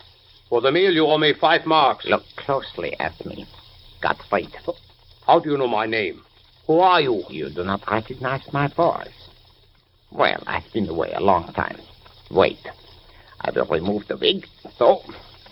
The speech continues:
Speaker 2: and the patch from my eye, so. <gasps> Now, you regard me?
Speaker 1: The Teufel!
Speaker 2: Not so bad. Who else is here?
Speaker 1: At the moment, only myself and my wife, Goethe. But the Allied soldiers are all about in the forest and on the road.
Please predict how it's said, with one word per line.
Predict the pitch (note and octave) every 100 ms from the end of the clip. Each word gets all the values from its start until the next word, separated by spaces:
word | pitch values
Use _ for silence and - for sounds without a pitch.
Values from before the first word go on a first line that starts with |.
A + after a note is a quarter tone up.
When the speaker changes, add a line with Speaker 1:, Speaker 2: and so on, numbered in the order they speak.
| - -
Speaker 2:
and | F#2+ F#2+
the | -
patch | - - -
from | G#2+
my | F#2 F2+
eye, | E3+ - - -
so. | E3 - - -
<gasps> | - - - - - - - - F2+
Now, | C3+ - - -
you | D#2 C2 -
regard | E2 G2+ G2+ -
me? | C3+ D#3+ - - -
Speaker 1:
The | -
Teufel! | - C#3+ G3+ - - - - - - - - -
Speaker 2:
Not | F#2+ - - -
so | - -
bad. | - - - - - _ _ _ _ - _ _ - -
Who | -
else | G#1+ -
is | - -
here? | - _ _ - _ -
Speaker 1:
At | -
the | C3+
moment, | D3 D3 C3+
only | C3 B2
myself | A2+ A2 C#3 B2 -
and | G#2
my | G#2+
wife, | A2 A2+ -
Goethe. | C3 A2 - - - - -
But | D3
the | -
Allied | C3+ C#3 C#3+
soldiers | - F3+ D3+ A#2+
are | B2
all | D3+ F3
about | D3 D3+ D3
in | A#2+
the | A2
forest | - F3+ A#2+ -
and | B2
on | D3 D3+
the | C3
road. | G3 D4+ F#3